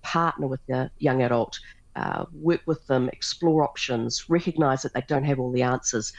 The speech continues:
but they're willing to find out with them, they're willing to support them, uh, not sh-, not, uh, shut down conversations, as you say, not say, "Well, that's a stupid idea, I don't know why you'd want that career," or, "Why don't you just do what I did because, you know, it's, it's an easy solution." Uh,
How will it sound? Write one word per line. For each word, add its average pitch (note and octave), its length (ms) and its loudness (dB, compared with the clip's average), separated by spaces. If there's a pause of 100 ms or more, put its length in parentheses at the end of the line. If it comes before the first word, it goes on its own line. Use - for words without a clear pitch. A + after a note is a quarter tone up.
(140)
but - 140 0
they're C3+ 100 2
willing C3+ 300 0
to B2+ 280 0 (360)
find C3 180 2
out - 160 -2
with C#3 200 -4
them, A#2+ 200 0
they're B2 80 0
willing B2 220 0
to B2+ 100 -6
support - 440 -4
them, A#2+ 200 -2 (300)
uh, - 220 -6 (100)
not D#3 360 0
sh-, - 200 -4 (160)
not, D#3 340 -2 (180)
uh, - 200 -6
shut - 340 0
down B2+ 220 2
conversations, B2+ 680 -4
as A#2+ 100 -6
you B2 80 -6
say, B2 220 0
not C3 160 2
say, B2+ 140 0
"Well, C3 100 2
that's - 220 -4
a C3 40 -4
stupid - 360 -2
idea, B2 280 0
I B2 60 2
don't C3 140 -2
know B2+ 60 0
why B2+ 180 0
you'd B2+ 100 -2
want B2 160 -4
that - 160 -8
career," A2 420 -8 (340)
or, C3 120 0
"Why C#3 160 2
don't - 140 -10
you B2+ 100 -10
just - 160 -10
do B2 80 -8
what C3 140 -4
I B2+ 180 -2
did B2+ 240 -8
because, - 480 -8 (460)
you C3 60 -4
know, A#2 100 -6
it's, - 260 -14
it's - 140 -14
an B2+ 80 -2
easy B2 180 -6
solution." B2+ 640 -6 (420)
Uh, C#2 360 -2